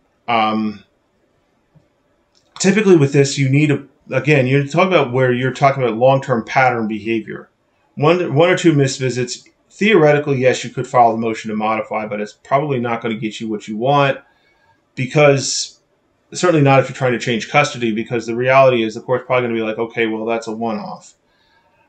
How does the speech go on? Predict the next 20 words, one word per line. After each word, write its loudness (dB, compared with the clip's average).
Um, 0
if, -2
but 0
if -2
you're -2
talking 2
about 2
somebody -4
who's -4
habitually 2
engaged -2
in -2
this -6
behavior, -6
then -6
yeah, 0
you -6
may 0
have 0
grounds, -4